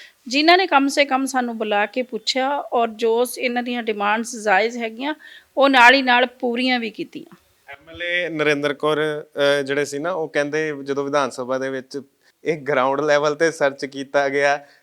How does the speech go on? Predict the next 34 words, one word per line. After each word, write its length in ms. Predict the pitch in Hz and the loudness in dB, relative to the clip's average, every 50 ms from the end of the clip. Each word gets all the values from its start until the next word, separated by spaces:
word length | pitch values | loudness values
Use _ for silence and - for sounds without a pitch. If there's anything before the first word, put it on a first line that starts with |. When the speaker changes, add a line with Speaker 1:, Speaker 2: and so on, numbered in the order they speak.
| _ _ _ 143 | _ _ _ 2
Speaker 2:
ਜਾਂ 120 | 160 165 | 2 4
ਵੈਸੇ 400 | 160 156 147 147 143 - 165 165 | 6 8 8 8 6 4 2 0
ਹੀ 60 | 160 | 0
ਵੀ 80 | 156 156 | -2 -2
ਮਨ 280 | 147 147 147 143 143 139 | 0 2 2 2 2 2
ਦੇ 100 | 143 143 | 0 0
ਵਿੱਚ 220 | 143 139 139 143 | 0 -2 -4 -4
ਕਈ 180 | 135 147 143 139 | -2 -2 0 2
ਵਾਰੀ 140 | 143 143 | 0 0
ਬੰਦਾ 300 | 139 131 135 127 131 131 | 0 -2 -2 0 0 0
ਕਹਿੰਦਾ 280 | 127 131 131 135 139 135 | 0 0 0 0 0 0
ਵੀ 160 | 135 135 131 | 0 -2 -4
ਹਾਂ 240 | 127 123 123 123 120 | -4 -4 -2 -2 -2
ਵੀ 180 | 120 135 135 131 _ _ _ _ _ _ _ - | -2 -4 -6 -6 _ _ _ _ _ _ _ -4
ਲੜਾਈ 300 | 127 131 131 131 135 135 | 2 4 6 6 6 4
ਤੋਂ 140 | 131 143 131 | 2 -2 0
ਪਹਿਲਾਂ 300 | 135 139 135 139 139 139 | 0 0 2 4 2 2
ਇੱਕ 120 | 135 143 | 2 0
ਦੂਜੇ 280 | 127 131 131 127 139 139 | -2 -4 -4 -2 -2 -2
ਨੂੰ 220 | 139 139 131 127 | -2 -2 -4 -2
ਹਾਂ 180 | 127 123 123 127 | -2 0 0 0
ਵੀ 100 | 127 131 | -2 -4
ਪੂਰੀ 280 | 127 131 127 131 135 | -8 -8 -6 -6 -4
ਤਰੀਕੇ 340 | 131 135 131 135 123 - 139 | -4 -4 -4 -4 -4 -2 -2
ਨਾਲ 100 | 135 131 | 0 0
ਬੂਸਟ 400 | 127 123 131 131 135 131 - - | -2 -2 -4 -6 -6 -6 -6 -6
ਕਰਦਾ 300 | 131 139 131 131 135 156 | -4 -2 -2 0 2 2
ਜਾਂ 140 | 170 175 175 | 2 4 4
ਉਹ 80 | 170 165 | 2 2
ਇੱਕ 120 | 165 - | 0 -4
ਪ੍ਰਕਾਰ 360 | - - 151 139 151 147 147 | -4 -4 -2 2 2 2 2
ਨਾਲ 140 | 143 147 143 | 2 0 -2
ਬੂਸਟ 320 | 135 123 131 131 127 - | -4 -4 -8 -12 -12 -14
ਸੀਗਾ? 320 | - 139 135 - _ _ | -20 -20 -20 -20 _ _